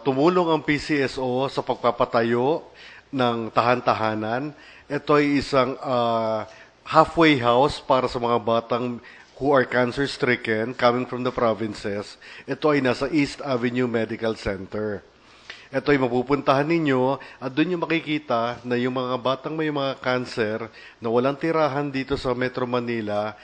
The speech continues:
ay they can temporarily stay there while they're undergoing with their treatment in the various hospitals here in Metro Manila. Ang isa pa hong plano ng aming management ngayon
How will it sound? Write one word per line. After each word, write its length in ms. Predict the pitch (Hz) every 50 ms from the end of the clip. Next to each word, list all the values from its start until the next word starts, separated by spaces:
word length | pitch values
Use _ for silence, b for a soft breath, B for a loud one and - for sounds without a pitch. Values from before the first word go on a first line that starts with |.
| B B B B
ay 320 | _ 131 127 123 123 117 113
they 80 | 127
can 240 | 120 - 123 113 110
temporarily 720 | 104 139 151 151 - 180 175 170 170 165 156 160 151 151 156
stay 320 | - - - 139 135 131
there 400 | 113 113 113 107 110 113 110 B B B B _ -
while 160 | 117 120 117
they're 240 | 120 127 123 127 123
undergoing 560 | 131 123 120 123 120 110 113 120 117 120 113
with 160 | 117 113 113
their 160 | - 117 110
treatment 560 | - - 117 110 107 - - 107 104 104 101 - _ B B B B B B -
in 160 | 151 135 127
the 80 | 127
various 480 | 107 123 120 120 120 120 120 117 - - 120 B B B B B
hospitals 640 | - - 123 123 - - - 123 - 117 113 110 -
here 160 | - 110 107
in 160 | 107 110 95 107
Metro 320 | 104 98 - 104 101 95
Manila. 560 | 101 98 98 95 92 90 95 95 92 85 - - - B B B B B B _ _ _ _ _ _ _ _ _ _ _ _ _ B B B B B B
Ang 160 | - - 185 185
isa 160 | - 151 147
pa 120 | - 156
hong 200 | 143 151 175 190
plano 640 | 185 - 185 165 160 160 147 139 135 139 151 156 135 - 131
ng 240 | 139 131 131 131
aming 560 | 127 127 139 139 143 151 151 156 151 139 123 123
management 640 | 131 127 127 127 131 131 123 - 117 123 123 -
ngayon 480 | - 113 113 110 104 104 98 101 104